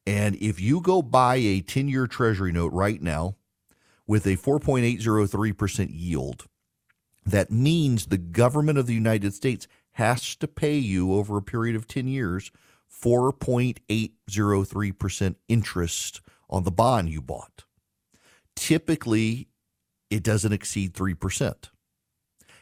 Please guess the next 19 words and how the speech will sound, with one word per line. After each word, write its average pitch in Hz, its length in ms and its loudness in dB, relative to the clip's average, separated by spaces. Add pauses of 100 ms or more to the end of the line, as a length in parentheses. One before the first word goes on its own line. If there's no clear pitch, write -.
(140)
Every 98 400 2
percentage 175 640 -2
point, 98 300 0
I've 92 160 0
been 98 100 -2
using 160 300 2
the 110 80 2
stat, 131 220 2
and 80 80 0
you're 95 100 -2
probably 131 240 2
gonna 101 120 0
hear 113 120 2
me 98 100 0
say 110 160 -2
this 107 160 -6
a 104 60 -2
lot, 101 200 -2
every, 175 520 2